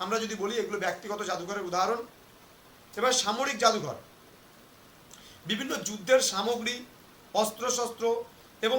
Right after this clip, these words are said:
যুদ্ধ সংক্রান্ত বিভিন্ন নিদর্শন, ঢাল হতে পারে, তরোয়াল হতে পারে, এই সমস্ত জিনিসগুলো যেই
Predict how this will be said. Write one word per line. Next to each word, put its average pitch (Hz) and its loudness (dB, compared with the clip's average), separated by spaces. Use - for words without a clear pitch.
যুদ্ধ 202 -4
সংক্রান্ত 233 -2
বিভিন্ন 226 -2
নিদর্শন, 220 0
ঢাল 196 6
হতে 202 -4
পারে, 202 0
তরোয়াল 196 2
হতে 202 -6
পারে, 196 2
এই 233 0
সমস্ত 285 -6
জিনিসগুলো 208 -2
যেই 226 4